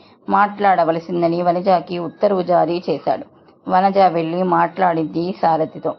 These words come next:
కొంతమంది వంది మగధులు వెళ్ళి గౌరీశంకర్తో ఈ సంగతి చెప్పారు. విని మండిపడ్డాడతను.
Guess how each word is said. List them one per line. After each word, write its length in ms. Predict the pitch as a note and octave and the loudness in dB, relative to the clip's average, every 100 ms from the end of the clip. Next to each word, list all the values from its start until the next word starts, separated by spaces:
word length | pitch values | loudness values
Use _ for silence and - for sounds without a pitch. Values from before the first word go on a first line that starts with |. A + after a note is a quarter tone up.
| _ _ _ _ - | _ _ _ _ -2
కొంతమంది 760 | A3 G#3+ G#3 F#3 F#3 F3+ F#3 | 0 2 2 2 2 0 0
వంది 500 | F3 F3 F3+ F3+ E3+ | 0 0 0 -2 -2
మగధులు 640 | D#3 F3 F3 F3 G3 D4 - - _ _ - | 0 0 0 0 0 0 -2 -8 _ _ -2
వెళ్ళి 480 | G#3 G3 G3 G3+ | 2 4 4 2
గౌరీశంకర్తో 1000 | F#3+ F3+ G3+ G3+ G3+ E3+ E3 E3+ D3+ E3+ | 2 2 2 0 -2 -4 -2 -2 0 -2
ఈ 160 | F3+ F3 | -2 -4
సంగతి 580 | - F3 F3 F3 E3 F#3 F#3+ | -4 -2 -2 -2 -4 -2 -2
చెప్పారు. 420 | - - D3 - - _ _ - | -2 0 0 -2 -10 _ _ -8
విని 320 | G3 G#3 G3+ | -4 -2 0
మండిపడ్డాడతను. 1080 | G3+ F3 F#3 F#3+ - E3+ D#3 E3 D3+ C#3+ C#3+ | 0 0 0 -2 0 -2 2 2 2 -2 -6